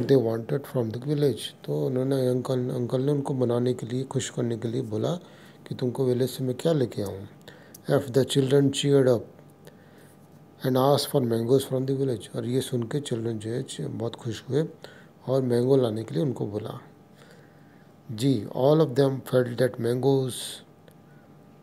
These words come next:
from the village were the best, सबको पता था कि मैंगो जो थे विलेज से बहुत बढ़िया है, बहुत बेस्ट है। अब आता है सेक्शन बी, टिक the correct option। पहला वाला है,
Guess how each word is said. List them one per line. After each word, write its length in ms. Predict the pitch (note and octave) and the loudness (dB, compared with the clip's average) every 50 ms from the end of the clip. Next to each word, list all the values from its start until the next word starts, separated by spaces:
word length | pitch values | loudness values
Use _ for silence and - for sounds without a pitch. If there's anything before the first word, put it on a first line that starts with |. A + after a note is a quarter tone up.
| - - - | -12 -4 0
from 160 | C3 C3 B2+ | 0 2 2
the 100 | A#2+ B2 G#2 | 2 0 0
village 260 | G#2+ B2 B2 C3 A#2+ A2+ | 0 0 0 0 0 -2
were 140 | A#2 A2+ | -4 -6
the 160 | - C#3 A2+ A2 | -4 -6 -4 -2
best, 240 | B2+ B2+ - - - - | -2 -2 -2 -4 -10 -8
सबको 260 | - B2+ - - - | -8 -8 -8 -8 -12
पता 280 | - - - - - A#2 | -8 -8 -8 -4 -4 -4
था 120 | A2+ C3 | -4 -4
कि 140 | A#2 A#2 B2+ | -4 -2 -2
मैंगो 340 | A2+ A2 A2 A2 A#2 A#2+ B2 | 0 0 0 0 2 0 0
जो 120 | A2 A2+ | 0 0
थे 200 | A2 - - B2 | -2 -2 -2 -2
विलेज 280 | A2 G#2 G#2+ G#2+ A2+ A2+ | -2 -2 -2 -2 -2 -4
से 180 | - - C3+ | -4 -4 -4
बहुत 240 | C3 A2+ G#2 A2 A2 _ _ - | -4 -2 -2 -2 -4 _ _ -12
बढ़िया 320 | G#2 G2+ G2+ B2 - G#2+ - | -12 -12 -10 -10 -8 -6 -6
है, 200 | - - - - - - - - - - - - - - - - - - - - - - - - - | -6 -8 -12 -14 -18 -20 -20 -20 -20 -20 -20 -20 -20 -20 -20 -20 -20 -20 -20 -20 -20 -20 -18 -6 0
बहुत 140 | C3 A#2+ A2 | 0 0 2
बेस्ट 380 | G2 G2 G#2 G2 - - - | 2 0 -2 -2 -2 -6 -8
है। 120 | - F2+ - - - - - - - - - - - - - - - - - - - - - - - - - - - _ - - | -8 -8 -8 -10 -12 -12 -12 -12 -14 -16 -20 -20 -20 -20 -20 -20 -20 -20 -20 -20 -20 -20 -20 -20 -20 -20 -20 -20 -20 _ -16 -10
अब 100 | C3 A#2+ | -6 -6
आता 380 | B2 B2 - C3+ B2 A#2+ A2+ A#2 | -4 -2 -2 -2 -2 -2 -2 -4
है 60 | C3+ F3+ - - - - - - - - - | -6 -8 -10 -16 -20 -20 -20 -20 -20 -16 -10
सेक्शन 400 | - - C3 - - D#3 D3 C#3 | -2 -2 -2 2 4 4 4 6
बी, 160 | B2+ C#3+ D3 | 6 6 4
टिक 200 | D3 D3 - D3+ | 4 4 2 0
the 180 | B2 A#2+ - C3 | 0 2 2 2
correct 260 | C#3 C#3 C3 C3 B2 | 4 6 4 4 4
option। 260 | - A#2+ G#2 - - | 2 -2 -2 -2 -4
पहला 520 | A2+ G#2+ G#2 G2+ - - - B2+ B2 C3 C3 | -4 -4 -4 -6 -8 -2 0 0 2 2 2
वाला 220 | B2+ B2+ B2+ B2+ B2 | 0 0 0 0 -2
है, 240 | A2+ A#2 C3 D3 | -2 -4 -4 -6